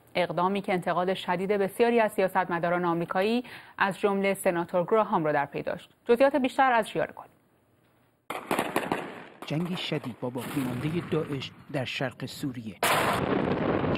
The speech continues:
Speaker 2: نیروهای دموکراتیک سوریه به رهبری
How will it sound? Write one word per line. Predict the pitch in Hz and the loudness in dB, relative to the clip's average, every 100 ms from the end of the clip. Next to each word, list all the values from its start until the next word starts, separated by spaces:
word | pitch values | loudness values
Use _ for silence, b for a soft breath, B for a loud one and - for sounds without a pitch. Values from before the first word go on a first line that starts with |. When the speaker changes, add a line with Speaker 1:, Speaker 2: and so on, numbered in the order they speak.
| - - - - - - - - - - - - | 0 0 0 0 0 0 0 0 -2 -4 -6 -4
Speaker 2:
نیروهای | 147 139 208 190 | -4 -4 -4 -2
دموکراتیک | 190 170 170 - 175 170 | -2 -2 -2 -4 -8 -8
سوریه | - 156 127 - - | -4 -4 -4 -10 -8
به | 135 | -6
رهبری | 131 - 135 143 | -6 -6 -6 -4